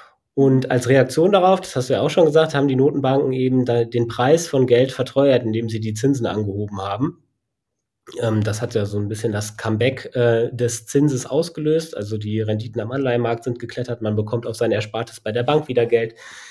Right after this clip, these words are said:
et cetera, et cetera. Und jetzt ist eben,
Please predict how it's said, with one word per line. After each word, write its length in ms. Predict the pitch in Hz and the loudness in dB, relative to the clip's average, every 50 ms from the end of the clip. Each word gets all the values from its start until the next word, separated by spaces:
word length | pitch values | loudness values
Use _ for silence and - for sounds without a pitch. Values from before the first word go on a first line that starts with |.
| - - _ _ - | -20 -20 _ _ -8
et 140 | 147 143 - | -8 -4 -2
cetera, 380 | 165 170 175 160 135 131 123 | -2 0 0 2 2 4 2
et 100 | 117 - | 2 2
cetera. 380 | - 175 180 214 196 190 202 208 | 0 -4 -4 -2 -2 -2 0 0
Und 260 | - - 135 127 131 | 0 0 0 0 2
jetzt 300 | - 143 165 170 - - | 4 4 4 4 2 -8
ist 180 | - 180 175 - | -8 -8 -6 -2
eben, 460 | - 160 165 160 165 160 156 156 | 0 0 2 4 4 2 2 0